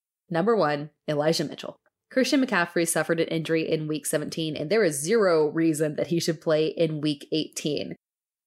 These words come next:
Elijah Mitchell has always been the next man up as long as he's healthy, and wouldn't you know it, he escaped week seventeen without an injury, and he had seventeen carries for eighty yards and a touchdown. Mitchell has produced R B one numbers anytime he's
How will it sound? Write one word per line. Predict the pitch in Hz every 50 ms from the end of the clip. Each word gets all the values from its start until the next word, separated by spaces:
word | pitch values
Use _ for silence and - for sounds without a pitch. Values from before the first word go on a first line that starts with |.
| _ _ _
Elijah | - 185 180 202 226 240 226 214
Mitchell | 196 185 190 190 175
has | 151 151 170 -
always | - - 156 156 160 156 147 156 151 147 147
been | - 147 143 143
the | 143 143
next | 139 139 139 143 - - -
man | 143 143 143 143 135 -
up | 139 143 139 - -
as | 156 147 -
long | 143 139 143
as | 143 143 -
he's | 165 170 -
healthy, | - - 359 349 - 185 156 143 -
and | 147 147 143
wouldn't | 139 139 175 240 330
you | 330
know | 320 302 294
it, | 311 330 320 - - _ - _
he | _ - 240 220
escaped | 247 247 - - 285 285 285 277 -
week | 240 240 254 247 247
seventeen | - - 240 240 254 247 247 - 247 247 240
without | 233 247 247 240 240 240
an | 240 240
injury, | 262 269 247 277 269 254 208 151 - - - _ - - _ _ _
and | - 214 247 262
he | 254 247 247
had | 220 214 226 226 233 214
seventeen | - - 214 220 233 233 214 233 226 214
carries | 208 226 233 233 233 226 220 208 -
for | - 190 - -
eighty | 208 214 208 214
yards | 208 208 196 196 202 202 196 - - -
and | 196 202 208 196
a | 202
touchdown. | 202 208 202 202 - 208 190 160 135 131 - _ _ _ _ _
Mitchell | 180 185 208 214 - 262 247
has | 214 233 220 220
produced | - 233 208 180 165 160 165 160 - - -
R | 160 170 190
B | 190 214 220
one | 214 208 202 196 175
numbers | 156 143 139 143 143 151 - -
anytime | 156 170 202 220 208 208 202 202 202 196
he's | 180 180 180 175